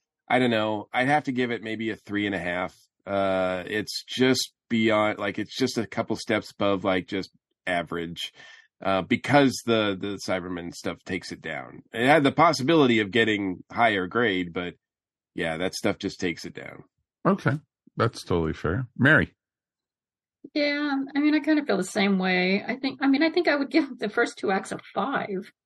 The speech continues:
Speaker 3: 'Cause I
Speaker 1: Yes.
Speaker 3: just love the interaction between those two. But the
Speaker 1: Absolutely.
Speaker 3: final act is, like, a two, if even that.
Speaker 1: Yeah, exactly.
Speaker 3: <laughs> So,
Speaker 1: That's right.
Speaker 3: I mean, I think overall for me, it's about a three. I mean, I wouldn't say, "No, don't watch it."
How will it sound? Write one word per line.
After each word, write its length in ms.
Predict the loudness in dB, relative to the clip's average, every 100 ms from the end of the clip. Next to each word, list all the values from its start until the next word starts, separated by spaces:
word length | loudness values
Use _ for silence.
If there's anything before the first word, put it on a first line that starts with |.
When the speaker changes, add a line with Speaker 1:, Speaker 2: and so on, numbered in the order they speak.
| _ _ -12
Speaker 3:
'Cause 160 | -6
I 100 | 0
Speaker 1:
Yes. 80 | 2
Speaker 3:
just 240 | 2 -2 -6
love 500 | -2 0 2 2 0
the 100 | -2
interaction 580 | -2 -2 -4 -6 -8 -6
between 380 | -8 -6 -4
those 260 | -4 -6 -8
two. 340 | -8 -6 -6 -8 -16 -20 -6
But 240 | -2 -2 0
the 40 | 0
Speaker 1:
Absolutely. 340 | 2 0 0
Speaker 3:
final 260 | 2 2 2
act 400 | 2 2 0 -4
is, 140 | -4
like, 160 | -2 -2
a 80 | -4
two, 580 | -6 0 2 2 0 -4
if 120 | -12 -4
even 240 | 0 2
that. 120 | 4
Speaker 1:
Yeah, 140 | 6 4
exactly. 460 | 6 6 6 4 0 -6
Speaker 3:
<laughs> 140 | -10
So, 120 | 4 8
Speaker 1:
That's 420 | 8 6 2 6
right. 200 | 8 8
Speaker 3:
I 40 | 8
mean, 320 | 6 6 6
I 100 | 6
think 220 | 6 6
overall 560 | 6 6 6 8 8 6
for 100 | 2
me, 200 | 2 0
it's 120 | -2
about 200 | 2 2
a 80 | 0 -6
three. 500 | -4 0 0 0 -4 _ _ _ _
I 80 | -4
mean, 160 | -2 0
I 80 | 4
wouldn't 240 | 4 4 4
say, 220 | 4 4
"No, 380 | 4 6 8 8
don't 300 | 6 4 2
watch 320 | 0 0 0
it." 320 | -2 -2 -2